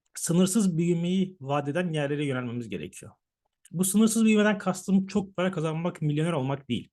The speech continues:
Ama en azından bize finansal bağımsızlığımızı verebilecek, yeni nesil çalışma koşullarına adapte edecek imkanlar olması lazım. İşte bunun da yolu büyük oranda aslında kendi markamızı kurmaktan geçiyor. Bu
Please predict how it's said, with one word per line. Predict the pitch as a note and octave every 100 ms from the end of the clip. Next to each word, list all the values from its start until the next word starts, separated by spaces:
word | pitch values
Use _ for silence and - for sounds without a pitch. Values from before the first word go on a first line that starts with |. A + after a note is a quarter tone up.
| _ _ _ _ _
Ama | C3 D#3
en | G3+
azından | A3+ F#3+ F#3 G#3+ D3
bize | D3+ F#3+
finansal | F3+ F3 E3+ G3 F3+
bağımsızlığımızı | E3 E3+ - E3 E3+ F3 E3 D#3
verebilecek, | D#3 D3+ C#3 A#2 B2 - _ _ _ _ -
yeni | C#3 G3+
nesil | G#3 F#3+ F#3+ - _
çalışma | - F3 F#3 F#3+
koşullarına | F#3 F3 D#3+
adapte | E3 D#3+ F#3
edecek | D3+ F#3 - -
imkanlar | D#3 E3 D#3+ D3+
olması | B2 A2 - F#2+
lazım. | - - _ _ _ _ _ _ _ -
İşte | - F3
bunun | A#3 A3
da |
yolu | E3+ F#3 F#3
büyük | G3+ G3
oranda | E3 D3+ C#3+
aslında | C#3 E3+ G3 F#3+
kendi | F3+ F3 F#3+
markamızı | F#3 F3+ D#3 F3 F#3+
kurmaktan | D#3 C#3+ C#3+ A#2+
geçiyor. | G#2 A2+ C#3
Bu | A3 A3